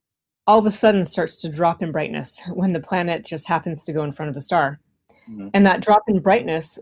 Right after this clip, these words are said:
Speaker 1: lasts for on the order of one hour to a few hours. When the planet finishes transiting, the star goes back to normal.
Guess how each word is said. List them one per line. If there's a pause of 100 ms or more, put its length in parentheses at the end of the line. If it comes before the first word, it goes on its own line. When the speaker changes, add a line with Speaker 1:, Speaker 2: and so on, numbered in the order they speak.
Speaker 1:
lasts
for
on
the
order
of
one
hour
to
a
few
hours. (840)
When
the
planet
finishes
transiting,
the
star
goes
back
to
normal.